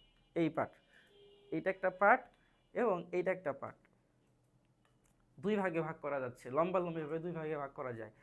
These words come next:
তুমি যদি মাঝখান থেকে কেটে দাও তাহলে দুই পাশে দুইটা ভাগ হয়ে যাবে। ঠিক আছে? তো এইগুলা হচ্ছে তোমার ক্রোমাটিন তন্তু, ক্রোমাটিড আর কি এটা।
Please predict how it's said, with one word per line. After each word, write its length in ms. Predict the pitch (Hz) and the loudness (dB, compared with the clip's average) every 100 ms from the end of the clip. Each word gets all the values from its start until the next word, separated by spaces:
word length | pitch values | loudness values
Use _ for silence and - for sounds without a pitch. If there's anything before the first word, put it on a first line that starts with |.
| - - | -20 -6
তুমি 120 | 165 | -4
যদি 100 | 180 | 0
মাঝখান 320 | 170 170 185 | -2 -2 -4
থেকে 140 | 180 | -4
কেটে 200 | 185 214 | -2 -2
দাও 360 | 180 135 147 175 - - | 0 0 0 -6 -16 -10
তাহলে 280 | 156 170 175 - 160 | -2 -2 -2 -10 -14
দুই 200 | 151 202 | -6 -2
পাশে 260 | 170 170 | -2 -4
দুইটা 260 | 208 175 156 | -6 -4 -4
ভাগ 220 | 139 147 | -6 -8
হয়ে 180 | 131 123 | -10 -10
যাবে। 200 | 120 107 - _ _ | -10 -12 -20 _ _
ঠিক 120 | - | -2
আছে? 300 | 233 240 160 - - _ _ _ _ _ _ _ _ - - - _ _ _ _ _ _ _ _ | -2 0 -6 -8 -20 _ _ _ _ _ _ _ _ -20 -20 -20 _ _ _ _ _ _ _ _
তো 160 | 190 190 | -4 0
এইগুলা 300 | 180 180 208 | 2 2 2
হচ্ছে 240 | 196 190 - | 0 -2 -10
তোমার 260 | 190 226 349 - _ _ | -4 -2 -4 -12 _ _
ক্রোমাটিন 460 | 160 156 143 190 339 - - - - - - - | -6 -4 -2 -4 -8 -12 -20 -20 -20 -20 -18 -6
তন্তু, 300 | 156 131 190 - - - - - _ - _ _ _ _ _ _ - - | -6 -6 -14 -20 -20 -20 -20 -20 _ -20 _ _ _ _ _ _ -20 -10
ক্রোমাটিড 480 | 156 147 - 196 | -6 -6 -4 -2
আর 120 | 165 120 | -2 -4
কি 160 | - | -10
এটা। 140 | - | -14